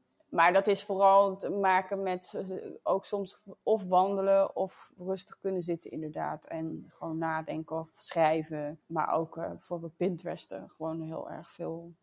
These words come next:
inspiratie opdoen. En soms is het ook letterlijk met het leer in mijn handen. Nieuwe combinaties maken, nieuwe dingen bedenken.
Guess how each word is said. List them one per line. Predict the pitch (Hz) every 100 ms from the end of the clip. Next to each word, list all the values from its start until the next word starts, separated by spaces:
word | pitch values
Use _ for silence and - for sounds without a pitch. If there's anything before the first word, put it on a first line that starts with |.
| _ _ _ _ _
inspiratie | 175 - 170 170 170 170 -
opdoen. | 160 165 175 190 196 _ _ _ _
En | 165
soms | 160 190 185
is | 175
het | 165 156
ook | 170
letterlijk | 175 170 165 160 160 160
met | 160
het | 170 156
leer | 160 170 165 160
in | 165 165
mijn | 165
handen. | 156 160 165 160 160 165 170 - -
Nieuwe | 185 196 170
combinaties | 190 180 180 165 170 175 156
maken, | 170 170 - 170
nieuwe | 170 175
dingen | 175 175 170
bedenken. | - 156 170 - 202